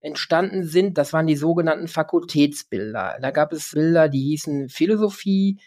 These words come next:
Medizin und Jurisprudenz. Und diese entstanden zu seiner Zeit für den Festsaal der Universität in Wien. Und diese Werke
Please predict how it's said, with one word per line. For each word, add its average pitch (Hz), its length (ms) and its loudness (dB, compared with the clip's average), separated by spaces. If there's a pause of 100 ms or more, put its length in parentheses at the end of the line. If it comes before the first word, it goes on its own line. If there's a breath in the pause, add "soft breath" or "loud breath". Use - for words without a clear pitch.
(100)
Medizin 180 840 0
und 143 200 -2
Jurisprudenz. 143 1400 -2 (500 soft breath)
Und 143 220 -10
diese 202 400 2
entstanden 202 960 0 (100)
zu - 180 -4
seiner 180 380 2
Zeit 190 420 0
für - 140 -8
den 165 200 -4
Festsaal 175 720 0
der 170 140 4
Universität 147 680 0
in 143 140 -2
Wien. 120 360 -4 (840 soft breath)
Und 139 480 0
diese 147 500 -2
Werke 220 640 2